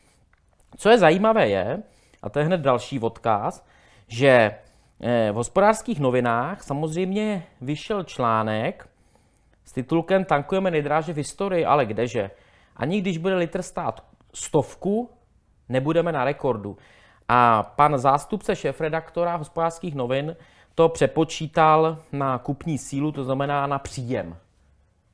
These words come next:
Ve vztahu k příjmu, protože jak, jak samozřejmě platy, mzdy šly nahoru, eh, tak když to rozpočteme to, že když někdy stál v minulosti benzín třicet korun, ale ten plat byl poloviční, no tak samozřejmě ve vztahu k tomu,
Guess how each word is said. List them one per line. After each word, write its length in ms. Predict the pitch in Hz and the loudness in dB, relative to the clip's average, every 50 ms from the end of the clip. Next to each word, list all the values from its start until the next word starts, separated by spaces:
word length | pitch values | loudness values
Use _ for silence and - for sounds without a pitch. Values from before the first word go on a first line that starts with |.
| _ _ _ _ _ _ _ _ _ | _ _ _ _ _ _ _ _ _
Ve 80 | 127 | -6
vztahu 320 | 127 - - - 147 151 156 | -6 -6 -4 -2 0 0 -2
k 80 | 151 | -4
příjmu, 360 | - - - - 139 139 127 107 | -8 -16 -12 -8 -6 -6 -6 -8
protože 320 | 107 98 - 147 131 147 | -8 -8 -8 -6 -4 -2
jak, 280 | 156 156 143 - - - - _ | -2 -2 -2 -4 -12 -20 -20 _
jak 240 | - 147 143 135 - | -8 -8 -8 -8 -10
samozřejmě 460 | - - 139 143 131 151 147 151 147 | -10 -10 -10 -8 -6 -6 -6 -6 -8
platy, 420 | 139 - _ 135 123 123 - - 147 | -8 -4 _ 0 0 0 0 -4 -6
mzdy 240 | 143 127 117 143 139 | -6 -4 -6 -8 -8
šly 220 | - - 156 147 | -6 -4 -4 -4
nahoru, 640 | 131 110 107 117 127 131 135 139 147 165 185 220 - - - _ _ - _ _ - - | -2 -4 -4 -2 -2 -2 -2 -2 -4 -4 -6 -8 -12 -18 -20 _ _ -20 _ _ -14 -10
eh, 320 | 120 135 131 131 131 127 123 | -8 -6 -4 -4 -6 -6 -6
tak 120 | - 135 131 | -6 -6 -6
když 140 | 139 127 | -6 -8
to 80 | - 165 | -6 -6
rozpočteme 640 | 143 131 - - 117 110 - - - 151 151 151 | -6 -6 -4 -6 -6 -6 -4 -4 -4 -4 -4 -4
to, 340 | 151 - 139 135 139 135 - _ _ _ _ - | -4 0 0 0 0 0 -6 _ _ _ _ -12
že 120 | - 131 | -10 -10
když 140 | 127 131 - | -8 -8 -10
někdy 240 | - 131 120 139 139 | -10 -8 -8 -8 -8
stál 320 | - - 139 127 135 139 | -6 -4 -2 -2 -2 -2
v 20 | |
minulosti 600 | 131 131 127 127 131 135 135 135 - _ - 147 143 | -2 -4 -4 -4 -4 -6 -6 -8 -10 _ -10 -8 -8
benzín 360 | 123 120 117 117 110 143 147 | -6 -6 -8 -6 -6 -8 -10
třicet 340 | 127 - 123 - 151 131 - | -8 -10 -6 -6 -6 -6 -6
korun, 420 | - 135 127 123 127 131 135 139 | -4 -4 -2 -2 -2 -4 -4 -4
ale 140 | 139 131 131 | -4 -4 -4
ten 160 | 127 143 131 | -4 -6 -8
plat 220 | 117 - 131 127 123 | -4 -4 -4 -4 -4
byl 260 | 123 117 135 143 143 | -6 -6 -4 -4 -4
poloviční, 680 | - - 120 117 120 123 131 123 - - - 147 147 | -4 -4 -2 -2 -2 -2 -4 -8 -8 -14 -10 -8 -8
no 60 | 143 139 | -8 -6
tak 160 | - 139 - | -8 -8 -8
samozřejmě 680 | - 123 117 120 127 117 117 135 131 131 135 135 135 | -8 -8 -8 -6 -6 -4 -4 -4 -4 -4 -4 -4 -4
ve 120 | 123 135 | -4 -6
vztahu 360 | 127 - - - 117 117 135 143 | -8 -8 -8 -8 -6 -6 -6 -8
k 80 | 139 | -8
tomu, 380 | - 120 117 120 120 127 139 | -8 -8 -6 -6 -6 -6 -8